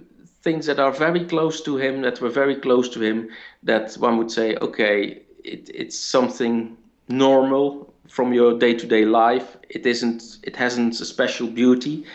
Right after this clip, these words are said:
But for him, uh, looking at, from his perspective, it had beauty, and it was worth, uh, to use it, uh, to make a painting of it.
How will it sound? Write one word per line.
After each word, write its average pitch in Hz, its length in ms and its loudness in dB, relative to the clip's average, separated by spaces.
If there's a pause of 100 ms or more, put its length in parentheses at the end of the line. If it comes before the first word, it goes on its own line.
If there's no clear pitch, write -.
(360)
But 120 440 2
for 123 260 0
him, 127 400 0 (560)
uh, 110 640 0 (200)
looking 123 520 0
at, - 260 -2 (760)
from 123 240 0
his 135 180 0
perspective, 127 800 -2 (300)
it 113 160 -4
had 127 260 -2 (260)
beauty, 113 440 -2
and 110 100 0
it 110 120 -2
was 120 260 0
worth, 117 460 2 (140)
uh, 117 200 -2
to 120 140 -2
use 139 360 4
it, - 280 0 (520)
uh, 110 240 0
to 110 160 -4
make 117 520 -2
a - 40 -18
painting 117 440 -4
of 87 140 -6
it. - 240 -12